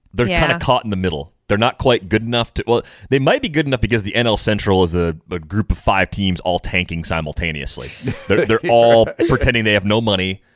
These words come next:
Speaker 1: And, you know, the Cubs and Cardinals are a little better than the Brewers and Reds, but not by so much that you couldn't see the Reds or Brewers kinda closing that gap and winning the division with eighty-five wins. I mean, it's gonna be,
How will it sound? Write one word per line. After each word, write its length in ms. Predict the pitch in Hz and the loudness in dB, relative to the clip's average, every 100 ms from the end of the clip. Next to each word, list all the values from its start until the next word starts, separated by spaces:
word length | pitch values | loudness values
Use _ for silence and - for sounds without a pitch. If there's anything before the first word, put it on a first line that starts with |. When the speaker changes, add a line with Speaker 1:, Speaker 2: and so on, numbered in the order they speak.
| _ _ - | _ _ -6
Speaker 1:
And, 460 | 110 98 95 92 - | -2 0 0 -2 -6
you 80 | - | -6
know, 100 | 80 | -6
the 140 | 80 - | -6 -8
Cubs 300 | - 123 107 | -2 0 0
and 100 | 110 | -2
Cardinals 460 | - 113 110 104 92 | 2 2 2 2 2
are 400 | 92 90 87 - | 4 4 2 0
a 60 | |
little 380 | 98 95 107 104 | -2 0 0 2
better 480 | 98 95 95 92 53 | 2 2 2 0 -2
than 420 | 90 90 90 87 - _ _ - | -2 0 -2 -6 -10 _ _ -4
the 40 | |
Brewers 360 | 87 104 104 95 | 2 4 4 2
and 120 | 90 | 0
Reds, 360 | 92 85 82 78 | 0 0 -4 -4
but 300 | 76 87 - - | -2 -2 -4 -10
not 320 | 92 104 101 | -2 0 2
by 140 | 104 | 2
so 240 | 95 107 95 | 2 2 2
much 260 | 92 92 | 2 0
that 100 | - | -4
you 60 | 92 | -4
couldn't 220 | - 95 | -2 -2
see 260 | 90 92 87 | -2 -4 -2
the 180 | 80 90 | -2 -2
Reds 600 | 85 87 85 78 - - _ _ | 0 0 -2 -6 -10 -12 _ _
or 100 | 90 | -4
Brewers 380 | 82 92 87 85 | 0 2 2 0
kinda 200 | - 80 | -4 -10
closing 380 | - 101 95 90 | -2 0 0 0
that 180 | 87 82 | -4 -2
gap 340 | 87 85 80 | -2 -2 -2
and 240 | 80 76 73 _ | -4 -6 -10 _
winning 240 | 80 98 92 | -4 -2 0
the 80 | |
division 400 | 85 78 92 90 | -4 0 0 0
with 140 | 82 78 _ _ _ - - 90 | -4 -8 _ _ _ -12 -6 -4
eighty-five 1040 | 95 92 87 _ _ _ - 92 82 95 90 | -4 -6 -8 _ _ _ -4 -2 0 -2 -2
wins. 400 | 87 90 110 113 | -4 -2 -2 -2
I 40 | |
mean, 140 | 95 90 | -4 -6
it's 120 | - | -4
gonna 180 | 113 101 | 0 0
be, 300 | 95 90 | 0 0